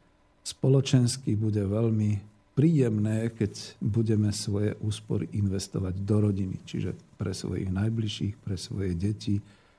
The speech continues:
pre svojich starých rodičov. Toto je dôležité. To je tá humánna spoločnosť,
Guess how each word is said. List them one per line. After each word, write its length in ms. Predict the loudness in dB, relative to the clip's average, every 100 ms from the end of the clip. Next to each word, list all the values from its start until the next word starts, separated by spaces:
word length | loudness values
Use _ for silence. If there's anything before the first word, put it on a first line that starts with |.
| _ -4
pre 160 | -2
svojich 320 | -2 -2 -2
starých 480 | -4 -2 0 2 2
rodičov. 800 | 0 -2 -4 -4 -4 -6 -10 _
Toto 320 | -2 -2 0
je 160 | 0 0
dôležité. 640 | 0 0 2 0 -2 -6 -4
To 80 | 2
je 80 | 2 2
tá 160 | 2
humánna 400 | 2 2 0 0
spoločnosť, 640 | -4 -6 -6 -6 -6 -8